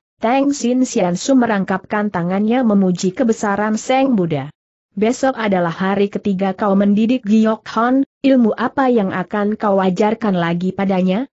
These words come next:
Semula Tecu bermaksud akan mengajarkan Sin Wan Kun,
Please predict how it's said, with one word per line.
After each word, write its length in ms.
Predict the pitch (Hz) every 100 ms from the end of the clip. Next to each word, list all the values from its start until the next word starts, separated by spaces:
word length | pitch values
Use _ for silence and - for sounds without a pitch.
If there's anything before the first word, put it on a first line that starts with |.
| _ _ _
Semula 560 | - 247 254 240 254
Tecu 320 | 262 160 - 240
bermaksud 720 | 190 180 190 190 - 208 208
akan 400 | 185 208 202 196
mengajarkan 720 | 180 170 165 208 220 196 185
Sin 240 | 190 208
Wan 320 | 214 190 190 190
Kun, 320 | 208 202